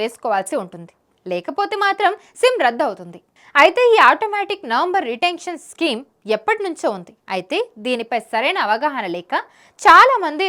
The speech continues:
రెండో సిమ్ కోసం పెద్ద మొత్తంలో రీఛార్జ్ చేయించుకుంటూ ఉన్నారు. ఈ క్రమంలో ఇరవై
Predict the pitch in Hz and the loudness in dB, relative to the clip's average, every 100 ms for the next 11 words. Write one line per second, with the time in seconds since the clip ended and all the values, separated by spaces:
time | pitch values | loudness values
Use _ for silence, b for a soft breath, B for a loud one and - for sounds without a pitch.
0 | 208 214 294 392 359 254 - 240 330 269 | -2 -4 -4 -6 -6 -10 -8 -2 0 0
1 | - - 233 262 392 320 226 214 302 285 | -4 -2 0 0 -4 -4 -4 0 2 0
2 | 294 233 - 208 190 - 196 185 214 175 | -4 -4 -4 -12 -12 -14 -14 -10 -10 -10
3 | 175 _ _ b b b b 311 466 359 | -12 _ _ b b b b 2 2 2
4 | 269 311 311 320 - 247 262 | -4 4 6 6 2 -2 0